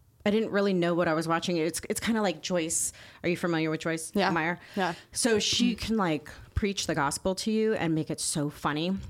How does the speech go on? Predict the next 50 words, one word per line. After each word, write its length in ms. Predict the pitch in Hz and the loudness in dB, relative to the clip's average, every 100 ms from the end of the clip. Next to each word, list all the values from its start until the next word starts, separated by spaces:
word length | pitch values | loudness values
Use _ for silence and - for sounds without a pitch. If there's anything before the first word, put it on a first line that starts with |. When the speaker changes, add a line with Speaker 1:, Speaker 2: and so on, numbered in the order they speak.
| - 185 | -2 2
Speaker 2:
Yeah. 80 | 175 | 4
Speaker 1:
so 200 | 175 175 | 4 2
relevant 500 | 147 151 151 156 165 | 0 0 0 0 -2
and 120 | 156 | -2
so 160 | - 151 | -2 -4
practical. 540 | - 131 131 - 123 143 | -4 -6 -6 -12 -10 -8
She 140 | - | -4
doesn't 220 | 180 131 | -2 -2
make 100 | 165 | -4
the 60 | 156 | -4
gospel 380 | 139 127 - 135 | -2 -4 -4 -8
funny. 320 | - 120 127 | -6 -4 -2
I 80 | 143 | -2
don't 160 | 120 | -2
mean 160 | 139 123 | -2 -2
that. 220 | 117 127 | -2 -2
Speaker 2:
Yeah. 200 | - 180 | 2 2
Speaker 1:
She 180 | 143 190 | 2 2
makes 600 | 185 175 165 - - - - | 2 0 0 -2 -4 -4 -2
Speaker 2:
Life 260 | 190 196 185 | 2 2 2
funny. 360 | 175 165 156 | 0 0 0
Speaker 1:
Yeah. 220 | 156 175 - - | 0 0 0 2
Speaker 2:
Yeah, 140 | 185 | 4
Speaker 1:
Yeah. 80 | 190 | 4
Speaker 2:
she 100 | 240 | 4
makes 260 | 214 202 202 | 4 2 0
the 100 | 208 | 2
stuff 260 | 214 190 | 2 2
you 80 | 190 | 2
go 240 | 180 180 | 4 2
through 300 | 175 180 170 | 2 2 2
just 220 | 165 170 - | 2 0 0
be 60 | |
like, 220 | 170 156 - | -2 -2 -4
"Okay, 220 | 190 143 | -4 -2
Speaker 1:
Right. 240 | 165 101 - | 0 0 0
Speaker 2:
get 100 | - | 0
a 40 | |
grip. 200 | 127 - _ | 0 -4 _
Speaker 1:
Right. 120 | - | 0
Speaker 2:
Let's 100 | 180 | 0
go." 80 | - - | 0 0
Speaker 1:
And 140 | 196 190 | 2 2
I'm 80 | |
like, 160 | 196 180 240 | 0 0 -2
"Okay, 260 | 269 233 | 0 0
me 200 | 220 208 | 2 0
too." 260 | 202 - 240 | 0 -2 0
I 160 | 143 156 | 0 0
have 240 | 180 170 | 0 -2